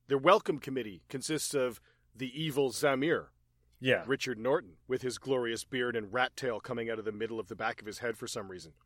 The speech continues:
Speaker 2: So Richard Norton could have easily killed him, but he wants to kill him in the game. I think that's the
Speaker 1: Yes.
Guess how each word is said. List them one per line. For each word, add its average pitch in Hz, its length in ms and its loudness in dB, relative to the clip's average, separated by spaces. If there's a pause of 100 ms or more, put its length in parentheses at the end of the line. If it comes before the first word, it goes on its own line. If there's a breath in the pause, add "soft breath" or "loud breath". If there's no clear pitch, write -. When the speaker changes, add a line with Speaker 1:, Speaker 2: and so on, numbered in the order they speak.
(300)
Speaker 2:
So 131 340 8
Richard 156 440 4
Norton 147 360 4
could 139 240 4
have 120 260 2
easily 135 520 2
killed 113 360 4
him, 92 320 -6 (240)
but 107 280 4
he 113 180 -4
wants 101 720 0
to 113 80 -6
kill 110 260 0
him 104 120 0
in 101 80 -2
the 98 80 -4
game. 90 420 -2
I 90 60 -6
think 98 260 -8
that's 92 280 -6
the 90 340 -4 (100)
Speaker 1:
Yes. - 440 -4